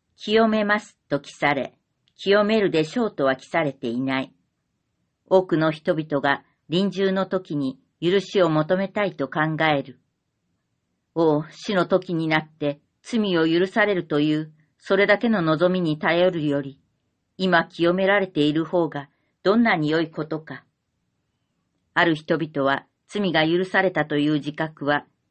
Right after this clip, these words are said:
クリスチャンの長い経験の後に初めて与えられるものだと考える。しかし、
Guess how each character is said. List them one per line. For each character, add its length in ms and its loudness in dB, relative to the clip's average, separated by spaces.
ク 120 -2
リ 100 0
ス 80 -20
チ 80 2
ャ 80 4
ン 20 -4
の 140 0
長 240 0
い 100 -2
経 220 0
験 280 -2
の 140 2
後 220 -4
に 180 -8
初 260 0
め 140 2
て 100 0
与 320 2
え 20 2
ら 140 4
れ 140 2
る 60 -2
も 120 -4
の 140 -4
だ 100 2
と 140 -10
考 280 -4
え 80 0
る。 180 -12
し 180 -20
か 140 2
し、 240 -20